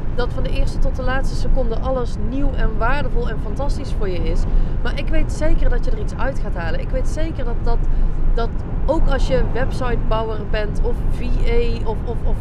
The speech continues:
financieel adviseur. Nou ja, dan ben je trouwens wel weer, dan, ja, ben je weer een soort van coach.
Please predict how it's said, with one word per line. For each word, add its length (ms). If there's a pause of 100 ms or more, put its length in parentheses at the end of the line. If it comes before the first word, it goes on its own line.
financieel 460
adviseur. 760 (140)
Nou 100
ja, 60
dan 160
ben 80
je 60
trouwens 260
wel 180
weer, 140
dan, 160
ja, 200 (400)
ben 100
je 60
weer 140
een 80
soort 200
van 140
coach. 300